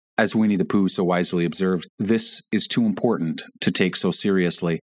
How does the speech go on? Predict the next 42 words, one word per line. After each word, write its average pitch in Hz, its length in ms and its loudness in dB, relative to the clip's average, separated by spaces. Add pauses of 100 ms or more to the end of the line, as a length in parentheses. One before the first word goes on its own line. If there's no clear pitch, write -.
(500)
The - 80 4
moment 127 280 2
you 117 100 4
step - 380 -2
onto 95 200 0
the 92 120 4
improv 92 360 0
stage, 92 480 0
you've 110 100 -2
got 147 120 2
to 139 60 0
hold 120 300 0
it 107 80 2
all 104 340 2
with 113 200 0
an 107 80 2
open 98 300 0
hand, 98 440 0 (320)
see - 280 0
what's 117 260 0
going 101 340 2
on, 95 400 2
and 104 300 -2
add 104 320 0
your 98 160 2
own 95 160 2
piece 92 460 -2
to 95 100 -2
the 90 120 2
thing. 87 360 0 (600)
You've 196 100 4
got 220 120 4
to 214 60 2
take 208 220 0
responsibility 101 1000 0
for 98 180 0
your 95 180 2
moment 92 320 2
on 87 140 2
stage 90 460 -2
without 110 280 0
ego 98 500 2